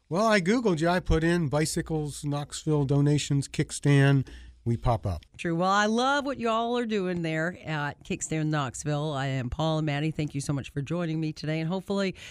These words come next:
Speaker 2: we can spread the word out there about people coming in to help volunteer and help rebuild some of those bicycles so we can get 'em in.
Speaker 1: Get 'em under people.
Speaker 2: Get 'em under people and out there safely on the roads.
Speaker 1: Very good.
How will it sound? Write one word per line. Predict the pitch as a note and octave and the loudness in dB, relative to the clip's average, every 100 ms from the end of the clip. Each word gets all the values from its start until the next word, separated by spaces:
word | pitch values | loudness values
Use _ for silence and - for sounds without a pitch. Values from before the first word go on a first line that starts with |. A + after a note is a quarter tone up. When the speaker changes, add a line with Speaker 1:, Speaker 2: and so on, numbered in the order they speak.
| - - - | -18 -12 -4
Speaker 2:
we | F3 | 0
can | F3 E3+ | 0 0
spread | - - - A3 G3 | -4 -6 0 0 0
the | |
word | F#3+ G3+ G#3 | 0 0 0
out | G3 F#3+ | -2 -2
there | F3+ G3 G#3+ | -2 0 0
about | G#3 E3 E3 D#3+ | -2 0 0 -2
people | - F#3+ F3+ F3+ F3 E3+ - | -4 -4 -2 0 -2 -4 -2
coming | G3+ G#3 | 0 2
in | G#3+ A3 | 2 2
to | A3 | 2
help | F3 F#3+ | 0 0
volunteer | F3 F#3+ G#3 G3 F3 G3+ | 0 2 2 0 -2 -2
and | A#3+ | -2
help | G#3+ E3+ D3+ | 0 0 -2
rebuild | D#3+ E3+ G3 E3+ F#3 | -2 -2 -2 -2 -4
some | F3 F#3 | -4 -4
of | |
those | E3+ E3 | -2 -4
bicycles | - E3 - G3 E3+ | -4 -4 -4 -6 -4
so | E3 | -4
we | D3 | -2
can | D3+ | -2
get | D3 D3+ | -2 0
'em | D#3 | -2
in. | D3+ | -2
Speaker 1:
Get | C3+ | -2
'em | C#3+ | 0
under | C#3 D#3 D3 | 0 0 4
people. | - E3 G2+ - - | 4 4 -2 -14 -4
Speaker 2:
Get | A#3+ | 0
'em | C4+ | 4
under | C4 D4+ D4 | 4 4 2
people | C4+ C#4 A3+ | 0 0 2
and | G#3 | 2
out | G#3 G#3+ | 2 0
there | G3+ G3+ G3+ G#3 G3+ | 0 2 2 0 -4
safely | - - B3+ - F3+ | -6 -2 -2 -2 -2
on | E3+ | 0
the | D#3+ | -2
roads. | D3+ D#3 D3 E3+ F3 | -2 0 0 -2 -2
Speaker 1:
Very | C3+ C3+ | -2 -2
good. | A2+ G#2 | -2 -8